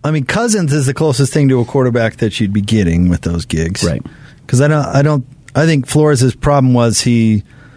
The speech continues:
Speaker 1: whiffed on Tua and didn't move off Tua fast enough.
Speaker 2: Yeah. But Tua came back, right? I mean, Tua's been their starter for the last few weeks.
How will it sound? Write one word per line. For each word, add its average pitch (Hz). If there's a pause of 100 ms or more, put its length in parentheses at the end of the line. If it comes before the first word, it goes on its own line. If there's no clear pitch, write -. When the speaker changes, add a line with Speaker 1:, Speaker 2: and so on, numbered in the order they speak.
(340)
Speaker 1:
whiffed 143
on 127
Tua 110 (1120)
and 120
didn't 123
move 123
off 110
Tua 104
fast 92
enough. 90 (460)
Speaker 2:
Yeah. 82 (340)
But 131
Tua 202
came 190
back, -
right? 196
I 147
mean, 131
Tua's 151
been 143
their 135
starter 143 (140)
for -
the 131
last 143
few 120
weeks. 185